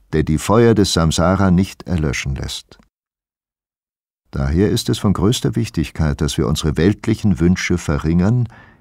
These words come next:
indem wir ihre Schattenseiten erkennen. Um die Gesundheit unseres Körpers zu erhalten, sollten wir uns ausreichend bewegen.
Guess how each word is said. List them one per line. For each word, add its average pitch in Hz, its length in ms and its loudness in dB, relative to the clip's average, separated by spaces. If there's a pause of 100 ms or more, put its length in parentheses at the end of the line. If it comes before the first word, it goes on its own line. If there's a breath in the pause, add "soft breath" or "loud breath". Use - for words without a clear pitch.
(360 loud breath)
indem 87 520 2
wir 98 240 2
ihre 110 220 0
Schattenseiten 92 840 -2
erkennen. 67 600 -6 (3250)
Um 131 200 4
die 127 280 6
Gesundheit 147 500 6
unseres 110 340 2
Körpers 135 560 2
zu - 200 -2
erhalten, 95 580 2
sollten 110 380 2
wir 107 100 2
uns - 160 0
ausreichend 92 800 -2
bewegen. 67 520 -4